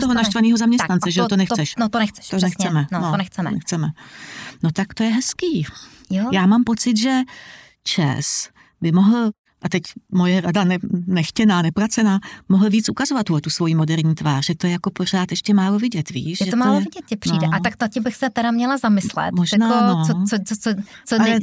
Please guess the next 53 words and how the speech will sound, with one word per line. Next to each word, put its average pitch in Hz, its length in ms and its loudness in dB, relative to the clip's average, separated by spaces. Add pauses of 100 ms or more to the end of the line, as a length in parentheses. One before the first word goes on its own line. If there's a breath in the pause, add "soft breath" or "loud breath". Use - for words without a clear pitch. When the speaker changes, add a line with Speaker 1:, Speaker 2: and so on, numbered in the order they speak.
Speaker 2:
co 247 60 -2
Speaker 1:
jen 220 80 4
Speaker 2:
děláme 269 280 2
Speaker 1:
tak 330 120 0
je, 233 100 2
Speaker 2:
špatně, 214 340 2
Speaker 1:
jen 185 140 4
tak 214 160 -2
napadlo, 214 280 2
Speaker 2:
že 208 160 0
to 226 80 -2
Speaker 1:
že 240 80 4
Speaker 2:
není 247 120 0
Speaker 1:
je-, 214 100 4
Speaker 2:
vidět 214 140 2
Speaker 1:
zjevně 214 200 4
Speaker 2:
tolik. - 120 4
Speaker 1:
to 262 80 0
děláte 226 380 0
mnohem 220 320 4
lépe, 208 300 2
než 208 140 4
se 226 180 0
ví. 165 320 0 (480 loud breath)
Já 190 60 0
jsem 226 120 4
si 247 60 4
Speaker 2:
Hmm. 247 80 2
Speaker 1:
hledala 240 220 0
nějaké 233 280 0
materiály 220 540 2
o - 20 0
Speaker 2:
Fajn. 175 100 -2
Speaker 1:
tobě, 220 340 0
vlastně 202 340 0 (220)
bylo 190 260 0
to 220 100 -4
všechno 214 340 0
takové, 208 540 0 (760 loud breath)
eh, 185 200 2 (240)
suchopárné, 175 720 0
jak 170 140 -2
se 202 100 0
na 190 120 4
čes 220 220 -2
sluší. - 460 0
Speaker 2:
Jak 226 100 -2
se 214 100 4
sluší, 220 460 0
jo? 196 60 0
Speaker 1:
<laughs> - 0 -
Tak, 269 100 0 (240)
takže 254 260 -2